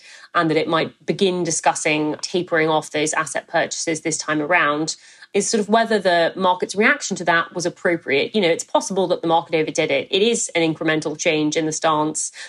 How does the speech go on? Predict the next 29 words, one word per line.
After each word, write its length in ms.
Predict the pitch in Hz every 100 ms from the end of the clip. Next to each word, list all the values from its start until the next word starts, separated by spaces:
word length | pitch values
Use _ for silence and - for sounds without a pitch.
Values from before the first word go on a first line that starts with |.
| -
Uh, 140 | 160 147
it's 120 | -
not 120 | 180
like 120 | 151
they 120 | 160 165
raised 260 | 165 165
rates 320 | 170 165 156
or 100 | 175
actually 320 | 175 - - 165
tapered 420 | - 180 170 156
the 80 | 165
asset 260 | 160 -
purchases. 480 | - 165 - 175 165
Now, 360 | 175 165 156 156
the 180 | 160 160
sort 160 | 165
of 60 | 175
amount 340 | 180 175 170
of 80 | 156
support 440 | - - 185 185 -
being 260 | 165 160
supplied 400 | 156 - 180 170
to 80 | 165
the 60 | 160
economy 340 | 170 160 156
is 100 | 156
still 240 | - 175
the 80 | 156
same. 600 | - - 175 143 95 180